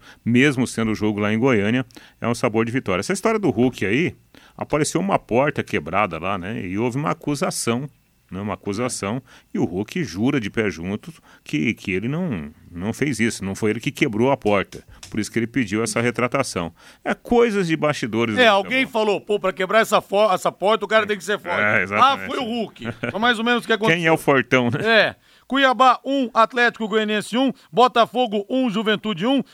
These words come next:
Speaker 2: Corinthians venceu um a zero Fortaleza, já vamos falar a respeito desse jogo, e o Coritiba venceu o Fluminense por três a dois, Reinaldo.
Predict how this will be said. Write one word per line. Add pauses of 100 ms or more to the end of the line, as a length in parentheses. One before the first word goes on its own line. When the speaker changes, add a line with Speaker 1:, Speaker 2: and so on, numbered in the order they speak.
(120)
Speaker 2:
Corinthians
venceu
um
a
zero
Fortaleza, (180)
já
vamos
falar
a
respeito
desse
jogo, (180)
e
o
Coritiba
venceu (160)
o
Fluminense
por
três
a
dois,
Reinaldo.